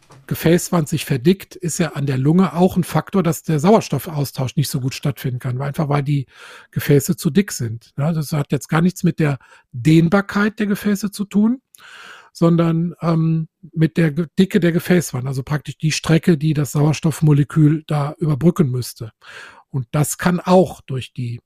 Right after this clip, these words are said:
durch Viagra vermindert werden, diese Verdickung. Ja. Es werden also auch entzündliche Prozesse unterbrochen. Es wirkt also auch entzündungshemmend. Und, ähm, zudem zellschützend.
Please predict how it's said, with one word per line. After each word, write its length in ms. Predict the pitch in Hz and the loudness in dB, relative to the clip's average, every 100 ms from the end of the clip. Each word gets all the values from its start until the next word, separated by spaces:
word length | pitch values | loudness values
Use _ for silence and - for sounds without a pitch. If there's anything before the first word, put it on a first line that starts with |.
| _ - | _ -6
durch 260 | 127 - | -6 -6
Viagra 500 | 135 131 123 - 123 | -4 -4 -6 -10 -12
vermindert 720 | - - 131 135 160 143 - 127 | -14 -6 0 4 4 4 -2 -8
werden, 240 | 120 120 | -10 -10
diese 220 | 135 123 | -12 -12
Verdickung. 640 | - 120 131 - 120 104 _ _ _ _ _ _ | -8 -2 -2 -2 -6 -8 _ _ _ _ _ _
Ja. 200 | 123 135 - - - - - | -10 -10 -12 -20 -20 -20 -20
Es 200 | - - | -20 -4
werden 280 | 160 175 170 | 0 0 0
also 240 | 151 147 | -4 -2
auch 180 | 143 - | -2 -2
entzündliche 680 | 165 139 - 214 175 - 156 | -4 0 0 2 0 -4 -4
Prozesse 640 | - 127 139 120 - 127 - _ - | -4 -6 -4 -6 -6 -10 -14 _ -8
unterbrochen. 640 | 139 131 117 143 117 117 | -4 -4 -2 -2 -2 -8
Es 160 | 107 | -2
wirkt 260 | 147 165 - | 0 0 -2
also 220 | 147 139 | -8 -6
auch 220 | 143 151 _ | -6 -8 _
entzündungshemmend. 1600 | 160 143 - 180 175 160 - - _ _ _ - 160 139 107 - - _ - - - - _ | -8 -2 2 4 2 -4 -10 -18 _ _ _ -2 0 0 -4 -12 -20 _ -20 -20 -20 -20 _
Und, 480 | 165 156 151 - 175 | 0 2 2 -4 -6
ähm, 420 | 160 156 151 151 - _ _ _ _ _ _ _ _ - - - _ - | -2 0 0 -4 -10 _ _ _ _ _ _ _ _ -18 -18 -20 _ -2
zudem 380 | 185 156 151 | 0 2 0
zellschützend. 1120 | - 190 196 196 - 180 - - 175 175 - | 0 2 2 2 2 0 0 -2 0 0 -4